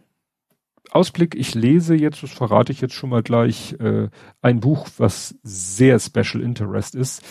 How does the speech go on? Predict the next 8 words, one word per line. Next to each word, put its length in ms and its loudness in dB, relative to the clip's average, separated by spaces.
Das 180 -2
ist 180 -6
ein 200 2
Buch, 160 -6
das 200 0
heißt 260 2
Bramfelder 680 2
Streiflichter. 1040 0